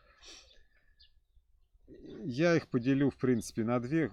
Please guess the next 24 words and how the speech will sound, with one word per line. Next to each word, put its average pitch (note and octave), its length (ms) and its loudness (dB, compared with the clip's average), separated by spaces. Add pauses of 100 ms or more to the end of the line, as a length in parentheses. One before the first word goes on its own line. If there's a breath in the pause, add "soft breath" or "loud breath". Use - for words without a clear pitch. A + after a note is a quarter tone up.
И C#3 380 -2
их - 160 -4
невозможно A2 580 0
поделить, F#2+ 420 -4
делить E2 280 -4
можно D#2+ 220 -8
до E2 60 -6
бесконечности. F#2 760 -8
Опять F#2 300 -4
же, D#2+ 260 -8
ну, A2 120 -6
это, G2 400 -2
кто G2 220 -10
знает, F2+ 280 -8
классификация F2+ 840 -8
сект - 380 -8 (240)
по D#2+ 80 -10
названиям, D#2 720 -8
какими D2+ 400 -12
они C#2+ 100 -10
тоже D#2 240 -14
сами D2+ 240 -10
себя C#2+ 220 -14
называют. D2 500 -10